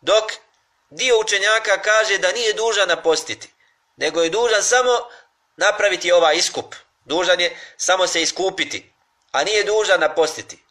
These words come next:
Jer kaže napaštanju, kažu napaštanje nije spomenut, spomenut u ovom hadisu. Znači napaštanje nije spomenuto u ovom hadisu. Allahu poslanik sallallahu alaihi wa sallam nije naredio ovom čovjeku pored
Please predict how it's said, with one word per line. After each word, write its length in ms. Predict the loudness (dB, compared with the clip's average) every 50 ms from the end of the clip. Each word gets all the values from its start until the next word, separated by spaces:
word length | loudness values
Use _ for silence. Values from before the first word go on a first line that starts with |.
| _
Jer 260 | 0 2 2 2 2 2
kaže 360 | 4 4 4 4 2 0 0
napaštanju, 800 | -2 0 2 2 4 4 4 2 0 2 2 2 2 0 -2 -6 -8 -12 _
kažu 380 | 0 2 4 4 4 2 0 -2
napaštanje 800 | -2 0 2 2 4 4 2 2 0 0 0 0 0 -2 -2 -4 -6 -14 -18 _
nije 260 | -8 -4 -4 -2 -2
spomenut, 680 | -2 0 0 0 0 0 -2 -2 -2 -2 -4 -4 -6 -10
spomenut 560 | -8 0 0 0 2 2 -2 -2 -4 -2 0
u 40 | 0
ovom 260 | 2 2 2 0 -2
hadisu. 440 | -4 -4 -4 -4 -6 -8 -8 -10 -14 -20 _ _ _
Znači 200 | _ -14 -6 -6
napaštanje 720 | -6 -2 2 2 4 4 2 2 2 0 2 2 0 -2 -4
nije 220 | -2 -4 -4 -4
spomenuto 720 | -2 0 0 0 2 2 -2 -2 -2 -4 -4 -4 -4 -4 -2 0
u 80 | 0
ovom 220 | 0 0 -2 -4 -4
hadisu. 440 | -4 -4 -4 -4 -4 -6 -6 -10 -10 -12 -12 -12 -6
Allahu 380 | -4 -2 0 2 2 2 2 0
poslanik 400 | -2 -2 -2 -2 -2 -2 -2 0
sallallahu 560 | 0 0 2 2 2 2 2 2 2 2 2
alaihi 460 | 2 2 2 2 0 -2 -2 -2 -2
wa 120 | -2 0 0
sallam 420 | 0 0 0 0 2 2 0 0 -2 -10 -20 _ _ _ _ -10
nije 600 | -6 -4 0 2 2 2 2 0 -2 -8 -16 _ _ _ _ _ _ _ _ _ _ _
naredio 640 | -2 0 2 4 4 4 4 4 2 0 2 2
ovom 300 | 2 2 2 0 0 0
čovjeku 580 | 0 0 2 2 0 0 -2 -4 -4 -4 -4 0
pored 360 | 2 2 2 2 0 -2 -6